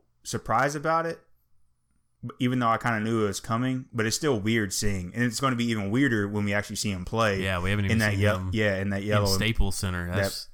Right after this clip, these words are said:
Speaker 1: gold and purple.
Speaker 2: It is weird to think about. A lot of people are saying this is kinda the worst kept secret for the last year.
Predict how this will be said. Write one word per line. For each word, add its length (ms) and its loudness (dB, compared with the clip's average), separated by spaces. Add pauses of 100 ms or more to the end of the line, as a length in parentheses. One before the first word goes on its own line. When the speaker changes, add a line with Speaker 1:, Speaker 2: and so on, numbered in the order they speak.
(120)
Speaker 1:
gold 220 0
and 140 -4
purple. 480 -4
Speaker 2:
It 80 4
is 120 4
weird 180 2
to 60 0
think 200 2
about. 460 0 (2250)
A 40 -4
lot 140 0
of 80 4
people 160 6
are 40 -4
saying 220 -2
this 100 -4
is 40 -6
kinda 200 0
the 80 -2
worst 460 -2 (280)
kept 300 0
secret 580 2
for 140 -2
the 60 -4
last 340 -4
year. 360 -2